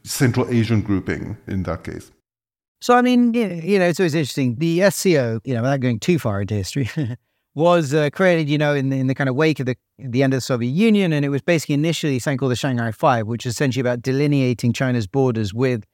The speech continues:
Speaker 2: the new countries it now shared a border with when the Soviet Union fell apart, which was,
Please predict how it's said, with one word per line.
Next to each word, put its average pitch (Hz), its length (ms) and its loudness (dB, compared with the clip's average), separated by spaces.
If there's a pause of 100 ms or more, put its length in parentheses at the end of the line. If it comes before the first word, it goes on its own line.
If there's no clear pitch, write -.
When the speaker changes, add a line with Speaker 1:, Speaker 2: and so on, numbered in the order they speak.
(260)
Speaker 2:
the 139 80 -2
new 160 320 2
countries 139 480 0
it 143 80 0
now 131 160 -2
shared 123 240 -2
a 123 40 -2
border 160 300 0
with 131 240 -2 (160)
when 131 280 0
the 123 40 0
Soviet 123 300 0
Union 117 280 0
fell 117 180 -2
apart, 117 360 0
which 120 220 -4
was, 127 300 0